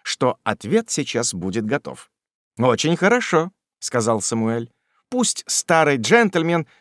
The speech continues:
не слишком торопится ответом. Могу пообождать. Я пообедал». «Хм, вы обедаете рано, сэр», — сказал напудренный слуга. «Чем раньше пообедаешь,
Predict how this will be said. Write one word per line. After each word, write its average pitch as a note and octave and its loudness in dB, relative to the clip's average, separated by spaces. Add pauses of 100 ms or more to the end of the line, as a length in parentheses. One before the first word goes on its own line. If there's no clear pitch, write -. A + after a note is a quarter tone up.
(120)
не B3+ -2
слишком D#3 -2
торопится A2+ -4
ответом. D2 -10 (180)
Могу A3 2
пообождать. A2+ -4 (160)
Я B3 2
пообедал». G2 -6 (640)
«Хм, B2 2 (460)
вы G2+ 2
обедаете A2+ 2
рано, C3+ 4
сэр», — - -4 (160)
сказал G2+ -2
напудренный F2 -4
слуга. F#2 -10 (460)
«Чем A3 4
раньше F3 4
пообедаешь, A#3+ 4